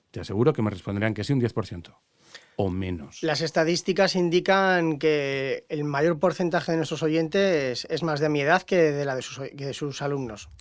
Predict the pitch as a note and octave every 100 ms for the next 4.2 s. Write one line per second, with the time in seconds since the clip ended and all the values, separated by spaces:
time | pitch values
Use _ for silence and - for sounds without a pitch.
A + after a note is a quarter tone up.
0 | - - G2+ F#2 G2+ G#2 G#2 G2+ A#2+ C#3+
1 | C#3+ B2 B2 A#2 G#2+ - F#2+ G2 G2+ G2+
2 | A2+ - A2 A#2+ D3 D3+ B2+ B2 C3+ D#3
3 | D#3+ D3 A#2+ G#2+ A2 G2+ B2+ C3 - A#2+
4 | C#3+ -